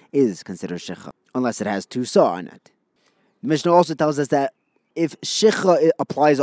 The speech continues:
under the tree, it'll also apply on top of the tree. You can only have shicha on top of a tree if there's nothing under the tree to still be harvested.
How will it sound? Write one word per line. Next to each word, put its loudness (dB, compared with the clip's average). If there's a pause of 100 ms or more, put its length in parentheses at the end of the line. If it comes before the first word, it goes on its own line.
under 4
the 4
tree, -4
it'll 0
also 0
apply 2
on -4
top 0
of -10
the -10
tree. -12 (240)
You -12
can 4
only 2
have 2
shicha 0 (560)
on -4
top 0
of 0
a 2
tree 2 (560)
if -4
there's 0 (760)
nothing 0
under 4
the 2
tree -4
to -6
still -8
be -4
harvested. -8